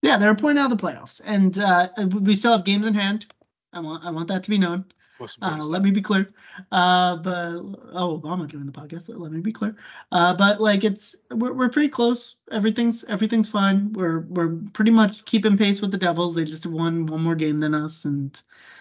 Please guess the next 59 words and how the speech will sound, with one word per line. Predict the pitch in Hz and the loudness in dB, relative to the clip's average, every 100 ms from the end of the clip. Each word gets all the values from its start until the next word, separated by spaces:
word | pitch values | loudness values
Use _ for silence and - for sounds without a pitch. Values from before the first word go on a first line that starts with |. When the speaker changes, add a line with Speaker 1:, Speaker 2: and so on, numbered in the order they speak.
| - - | -16 -4
Speaker 1:
uh, | 156 156 139 | -2 -2 2
two | 190 | 4
more | 180 170 | 4 4
games | 165 151 156 | 0 -2 -4
than | 151 | -4
us, | 151 151 | -4 -6
and | 151 | -6
then | 147 | -4
we've | 143 | -4
dropped | 143 151 127 | -6 -8 -8
some | 147 | -8
points, | 156 147 147 | -6 -6 -6
but | - 143 139 - _ - - - - | -6 -6 -6 -8 _ -20 -20 -12 -4
it's | 196 | -2
fine. | - 135 143 - | 0 -2 -4 -2
I | 202 | 2
think | 233 214 | 6 6
everything's | 175 170 165 | 4 2 2
gonna | 156 151 | 2 2
be | 151 | 0
okay | 147 147 143 | 0 -4 -2
in | |
a | 147 | -2
little | 147 147 | -2 -2
bit. | 151 156 156 | -2 -2 0
We | 160 | 0
just | 147 151 | 2 -2
have | 147 | -2
to | 147 | -4
kinda | 131 143 | -4 -4
bear | 135 139 | -2 -4
with | 143 135 | -4 -4
it | 143 | -4
right | 151 147 | -2 0
now. | 151 156 160 - - - | 0 0 -2 -10 -18 0
What's, | 190 202 - | 2 4 4
uh, | 214 196 | 4 4
what's | 190 196 | 4 2
your | 180 160 | 2 0
outlooks | 147 156 135 | -4 -8 -8
for | - 151 | -10 -8
the | 139 | -6
team | 151 143 143 | -4 -4 -6
for | 156 | -8
the | 143 147 147 156 | -8 -8 -8 -8
next | 147 139 - | -8 -8 -12
kind | - 143 | -8 -6
of | 139 | -6
rest | 143 - | -4 -4
of | |
the | 147 | -2
month | 143 143 | -2 -4
period? | 131 147 143 147 | -4 -2 -2 -2
I, | 151 151 156 | -2 -4 0
are | 180 | 0
things | 165 175 160 | 4 4 4
really | 165 160 | 4 4
that | 160 160 | 2 2
dire? | 170 165 165 165 | 2 2 0 -6